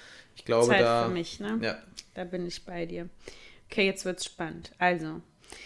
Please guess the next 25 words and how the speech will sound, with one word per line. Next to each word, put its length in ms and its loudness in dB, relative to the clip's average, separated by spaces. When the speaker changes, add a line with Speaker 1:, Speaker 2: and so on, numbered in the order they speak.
Speaker 2:
ich 220 2
lese 360 4
die 140 -2
Gebrauchsanweisung 1120 2
für 160 0
ein 140 2
neues 320 0
Gerät 640 0
oder 460 6
Gebrauchsanweisungen 1160 4
lese 320 2
ich 180 -2
nur 160 4
im 80 2
äußersten 580 -2
Notfall. 480 -4
Ich 140 -10
finde, 220 4
wir 120 4
hatten 260 2
heute 280 2
schon 200 0
so 100 -4
eine 160 0
Situation. 760 -4